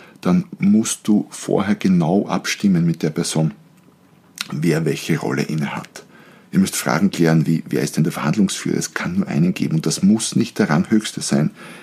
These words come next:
Wer darf Zugeständnisse machen, preislicher Art? Und noch viel wichtiger, wer nicht? Wer sollte zum Thema Preis auf jeden Fall den Mund halten? Wer äußert sich zu welchen Themen generell und wer nicht?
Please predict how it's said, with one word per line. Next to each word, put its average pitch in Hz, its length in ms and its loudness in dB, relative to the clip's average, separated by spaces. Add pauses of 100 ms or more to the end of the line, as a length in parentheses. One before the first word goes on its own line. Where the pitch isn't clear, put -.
Wer 69 140 2
darf - 180 -4
Zugeständnisse - 680 -2
machen, - 360 -4 (140)
preislicher - 460 -2
Art? - 240 -8 (560)
Und 85 440 2
noch 69 180 0
viel - 200 -2
wichtiger, - 420 0
wer 156 140 2
nicht? 113 480 -2
Wer 76 160 4
sollte 82 420 0 (320)
zum - 180 0
Thema 69 220 0
Preis 95 520 0
auf - 140 -4
jeden 104 200 2
Fall - 200 -2
den 73 160 -2
Mund 147 240 0
halten? - 320 -8 (500)
Wer - 160 0
äußert - 280 0
sich - 160 -4
zu - 120 -6
welchen 85 240 0
Themen 78 280 0
generell 101 420 2
und - 160 -4
wer 55 100 2
nicht? - 300 -6